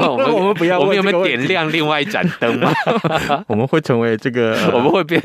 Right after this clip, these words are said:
Speaker 1: 罪人，呸，
Speaker 2: 对，
Speaker 1: 呸，呸，
Speaker 2: 对，对。
Speaker 1: 这个造口业。
Speaker 2: 不要，
Speaker 1: 但换个角度上面来讲，
Speaker 2: 不要。
Speaker 1: 这的确是植物性的一个产品。
Speaker 2: 嗯。
Speaker 1: 那植物性的产品呢，其实它的这个化学式的成分共通性是存在的啊。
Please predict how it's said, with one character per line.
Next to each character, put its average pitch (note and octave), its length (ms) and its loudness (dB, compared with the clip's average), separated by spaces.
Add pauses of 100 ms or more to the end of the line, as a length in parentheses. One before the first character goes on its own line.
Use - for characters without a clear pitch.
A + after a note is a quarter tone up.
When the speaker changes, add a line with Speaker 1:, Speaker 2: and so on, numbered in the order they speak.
Speaker 1:
罪 C3+ 400 0
人， A#2 180 0 (100)
呸， E3 120 0
Speaker 2:
对， D#3 200 2
Speaker 1:
呸， - 0 -
呸， C3 300 -2
Speaker 2:
对， B2+ 160 -4
对。 G#2+ 80 -2
Speaker 1:
这 G#2+ 80 0
个 G#2+ 80 2
造 G2 260 0
口 D#2+ 300 -2
业。 F2 240 0
Speaker 2:
不 C#3 100 0
要， B2+ 120 2
Speaker 1:
但 - 80 0
换 A#3+ 220 0
个 E2 120 0
角 - 140 -2
度 - 100 0
上 F2 160 -2
面 D2 80 -6
来 C2 80 -4
讲， B1+ 80 -6
Speaker 2:
不 - 80 -6
要。 G#2+ 40 2
Speaker 1:
这 F2+ 60 -14
的 - 180 -4
确 C#3+ 200 2
是 G#2+ 220 -4
植 - 320 -2
物 D3+ 200 2
性 G#2 220 0
的 C#2 80 0
一 B1+ 40 -2
个 C#2+ 60 -2
产 C2+ 260 -6
品。 - 140 -6 (120)
Speaker 2:
嗯。 C3+ 200 4
Speaker 1:
那 F#3 100 4
植 A2+ 140 0
物 D3 120 4
性 F3 160 2
的 G2+ 100 4
产 D#2+ 220 -2
品 D#2+ 200 -4
呢， C#2+ 140 -2
其 - 160 -2
实 D#2 100 2
它 F2+ 220 -2
的 D#2+ 140 0
这 D#2+ 160 -2
个 - 100 -4
化 A#2 180 -2
学 - 140 -4
式 - 160 -4
的 D2+ 120 -2
成 C#2 180 -6
分 F2 100 0
共 G#2 160 0
通 F#2+ 140 2
性 F2+ 180 0
是 E2+ 140 -2
存 - 280 -4
在 D2 280 -2
的 B1+ 120 -2
啊。 D2+ 140 0